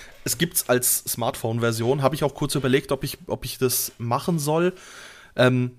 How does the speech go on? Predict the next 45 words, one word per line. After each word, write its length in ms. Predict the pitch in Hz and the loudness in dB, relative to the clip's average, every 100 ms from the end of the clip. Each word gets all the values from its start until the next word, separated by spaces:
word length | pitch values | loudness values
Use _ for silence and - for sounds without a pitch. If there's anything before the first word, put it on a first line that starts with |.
| _ _ _ _ _ - - - | _ _ _ _ _ -20 -20 -12
fand 300 | - - 113 | -8 -4 0
dann 80 | 131 | 0
aber, 160 | 117 113 | 2 2
nee, 280 | 110 113 - - | 2 2 0 0
weil 180 | 117 113 | 2 2
dann 300 | 113 120 120 | 2 2 2
mach 220 | 117 - | 2 0
ich 80 | 151 | 0
das 160 | - 135 | 0 0
unterwegs 560 | 135 123 113 156 - | 2 2 2 2 0
und 200 | 131 120 | -2 2
d, 60 | 131 | 2
d, 140 | 127 | 4
d. 260 | 117 127 190 - - - - - - | 6 6 4 0 -20 -20 -20 -20 -10
Ich 140 | - 131 | -4 -2
mach 160 | 135 | 0
das 160 | 175 - | 0 -2
lieber 240 | 143 147 | 0 0
wirklich 260 | 135 131 - | -2 -4 -4
in 100 | 143 | 0
aller 200 | 127 131 | 2 2
Ruhe, 380 | 117 123 131 131 | 0 0 0 0
wenn 100 | 120 | -2
ich 240 | 117 - | -4 -4
abends 400 | 110 120 131 - | -2 -2 -4 -2
dann 380 | 117 120 117 - | 0 0 -2 -4
da 200 | 110 117 | -2 -2
sitze 240 | 120 - - | -2 -6 -4
und 100 | 117 | -4
sag, 220 | 107 - | -4 -2
„Hey, 120 | 117 | 0
jetzt 200 | 123 123 | 0 0
nehme 120 | 123 | -4
ich 120 | 120 | -2
mir 100 | 120 | -4
Zeit 260 | 113 113 117 | 0 0 0
dafür, 200 | 120 110 | -2 -2
mich 180 | 104 - | -2 0
zu 140 | 117 | -2
entschleunigen 520 | 110 - 107 107 110 | 0 0 0 -2 -2
und 120 | 113 120 | -4 -4
das 80 | |
Spiel 240 | - 117 113 | -2 -2 -2
zu 100 | 123 | -4
spielen.“ 380 | - 123 147 | -2 -2 -2